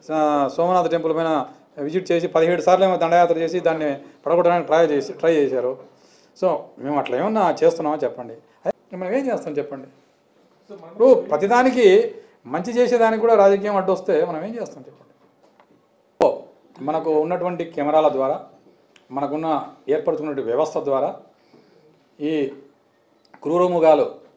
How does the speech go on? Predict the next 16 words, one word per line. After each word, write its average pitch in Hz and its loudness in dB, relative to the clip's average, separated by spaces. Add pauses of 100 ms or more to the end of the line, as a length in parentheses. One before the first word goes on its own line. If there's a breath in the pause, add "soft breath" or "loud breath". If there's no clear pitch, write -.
(160)
ఏవైతే 147 -4 (640)
నడకదారిలో 147 2 (120)
వస్తూ 127 -8
ఉన్నాయో 139 -6 (280)
దాన్ని 139 -6
పసిగట్టడం 139 -4
జరుగుతుంది. 135 -6 (560)
పసిగట్టి 175 2
మేము 160 -4
ముందే 156 2 (200)
అడ్వాన్స్ 160 0
ఇన్ఫర్మేషన్ 147 -8
తీసుకుని 147 -10 (960)
ఆ 151 4 (180)
క్రూరముగాల 170 2
నుంచి 151 -8